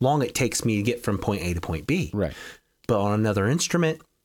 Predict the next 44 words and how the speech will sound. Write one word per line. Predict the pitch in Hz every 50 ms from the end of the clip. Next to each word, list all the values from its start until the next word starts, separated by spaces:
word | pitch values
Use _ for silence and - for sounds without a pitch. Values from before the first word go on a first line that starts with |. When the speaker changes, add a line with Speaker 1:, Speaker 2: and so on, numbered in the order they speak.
| _ _
Speaker 1:
the | - -
strings | - - - - 110 107 110 110 107 104
are | 110
a | 104
little | 107 120 - 107 107 104
further | 95 - - 110 107 104 95
from | - - 101 98
the | 95
frets. | 92 - - 175 170 165 160 160 156 151 - - -
Maybe | 120 107 104 104
it | 104 -
takes | - 120 107 -
a | -
little | 113 101 98
longer | 101 104 104 104 104 107
to | 104 101
push | - - - 123 - -
'em | 107 95 90
down, | 87 101 101 104 110 117 117
all | 117 120 120
the, | 120 120 117 117 117 123 - 143 135
that | 160 156 147 -
kind | - - 165 151 151 147
of | 139
Speaker 2:
Sure, | - - 180 185 160 123 -
Speaker 1:
stuff. | -
Now | 139
Speaker 2:
sure. | 165 170 160
Speaker 1:
it's, | 110 - - - - - -
you | 151 156
know, | 160
it | - - -
takes | - 190 170 -
longer | 165 165 165 160 151
for | 139 - 139 123 117 - - - - -
this | 123 117 127 156 180 - -
hand | 160 170 165 160 143
to | 151
get | 131 120 151 160 160 -
to | - 147
the | 127 120
tom | - - - 165 160 160 165 156
because | 147 - 151 131
it's | 135 120 - -